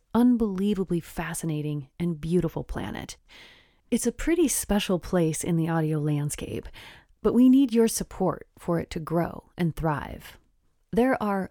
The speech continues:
lots of ways you can help. You can make a donation and also make introductions. Mention the show to a friend or a coworker. Share an episode with your network. Your recommendation is how more people will find this community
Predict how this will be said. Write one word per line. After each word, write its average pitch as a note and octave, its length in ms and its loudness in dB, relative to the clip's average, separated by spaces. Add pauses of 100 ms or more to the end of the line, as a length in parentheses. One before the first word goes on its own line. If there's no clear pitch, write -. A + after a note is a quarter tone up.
(120)
lots F3+ 360 -2
of D#3+ 120 -4
ways D#3 200 0
you D3+ 80 -4
can D3+ 140 -8
help. - 340 -10 (380)
You G3 140 -2
can F3+ 120 0
make F3+ 160 0
a D3+ 60 -4
donation D#3+ 800 0 (220)
and G3 100 4
also A3+ 560 2 (140)
make G3 320 0
introductions. - 920 -6 (560)
Mention G#3+ 380 4
the G#3+ 60 2
show G#3+ 320 0
to G3 180 -2
a F#3 60 -2
friend G3 580 -2
or E3 100 -2
a D#3+ 60 -2
coworker. - 640 -2 (420)
Share A3+ 300 4
an G#3+ 80 4
episode G#3 540 0
with G3 180 -2
your G3 80 2
network. - 600 -4 (720)
Your G#3 180 6
recommendation F#3+ 1040 2
is - 140 -8
how F3+ 160 -6
more F#3 260 0
people A3 360 -2
will F#3 140 -2
find F3+ 460 2
this D#3 160 -2
community D#3 680 -2